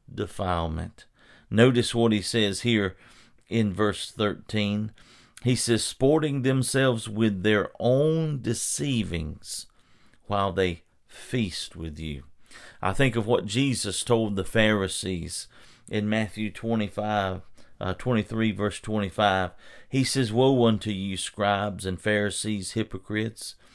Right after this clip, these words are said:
for ye make clean the outside of the cup and of the platter, but within they are full of extortion and excess. Thou blind Pharisee,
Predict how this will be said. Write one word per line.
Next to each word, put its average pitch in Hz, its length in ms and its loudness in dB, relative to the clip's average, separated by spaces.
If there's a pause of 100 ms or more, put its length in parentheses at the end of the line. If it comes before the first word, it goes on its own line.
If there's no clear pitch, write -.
(300)
for 131 160 2
ye 135 220 4
make 135 420 4
clean 143 520 -2
the 120 180 2
outside 139 800 -2
of 131 100 -4
the 123 100 -2
cup 95 560 -2 (140)
and 101 160 -2
of 92 140 0
the 92 60 -4
platter, 92 580 0 (520)
but 123 300 2
within 123 760 0 (360)
they 113 240 4
are 98 140 2
full 143 520 -2
of 98 120 -4
extortion 131 1120 -4 (480)
and 113 180 2
excess. 95 920 -4 (420)
Thou 110 300 2
blind 113 500 4
Pharisee, 123 800 -2